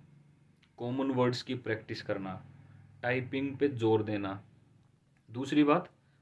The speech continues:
वर्ड मिस नहीं करना, वर्ड मिस नहीं करना है।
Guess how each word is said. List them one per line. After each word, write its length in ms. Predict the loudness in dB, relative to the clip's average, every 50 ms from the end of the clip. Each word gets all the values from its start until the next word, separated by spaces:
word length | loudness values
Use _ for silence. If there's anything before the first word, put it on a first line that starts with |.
| _ -18
वर्ड 320 | -8 -2 0 2 2 4 4
मिस 480 | 4 4 4 4 4 4 4 2 0
नहीं 220 | 2 2 4 4 4
करना, 360 | 2 0 0 -2 -4 -6 -6 -8 -6 0
वर्ड 240 | 2 4 4 6 4
मिस 260 | 4 4 4 2 0
नहीं 200 | -2 -2 -2 -2
करना 260 | -2 -2 0 0 2 2
है। 280 | 0 0 -2 -6 -12